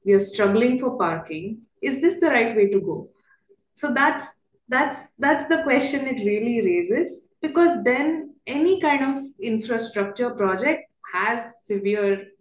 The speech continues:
environmental impacts. So does the coastal road, definitely. Uh, but then it just, every time I think about the coastal road, or just, um, there is, there is a proposal to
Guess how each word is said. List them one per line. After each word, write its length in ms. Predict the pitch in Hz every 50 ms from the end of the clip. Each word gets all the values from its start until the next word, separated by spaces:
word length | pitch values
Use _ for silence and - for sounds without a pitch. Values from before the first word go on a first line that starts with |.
| _ -
environmental 560 | 196 190 185 185 180 180 180 175 170 190 180
impacts. 500 | 175 190 - - - - - - - _ _ _
So 220 | - - 214 214
does 200 | 214 226 226 220
the 120 | 226 214 -
coastal 360 | 190 180 - - - 175 170
road, 220 | 165 160 135 - - _ _ _ -
definitely. 640 | - 190 190 190 202 185 170 - - - - - _ _ _ _ - - - _ _ _ _ _ _ _ _ _ -
Uh, 520 | 370 359 359 349 349 349 349 339 - - - - _ _ -
but 220 | - 254 254 240
then 320 | 302 320 339 381 381 349 339
it 200 | - 277 269 220 233
just, 380 | 302 359 359 - - - - _ _ _ _ -
every 400 | - 240 247 247 277 349 403 392
time 240 | 392 320 294 285 294
I 120 | 294 285 277
think 240 | 277 285 254 247
about 240 | 254 247 247 233 220
the 100 | 226 220
coastal 400 | 220 214 196 196 202 - 214 202
road, 440 | 196 185 175 175 175 175 175 190 - - _ _ _ _ _ _ _ _ _ _
or 360 | - - 214 226 233 202 202
just, 420 | 208 254 262 254 262 - - - - -
um, 640 | 208 220 202 196 196 190 190 185 175 - - - - _ _ _ _
there 200 | 196 196 226 214
is, 220 | 226 247 240 - 208
there 160 | 214 214 214
is 200 | 226 240 220 220
a 100 | 233 226
proposal 540 | 226 226 208 214 214 208 208 214 220 226 214
to 640 | - 214 208 202 202 202 196 190 190 180 - -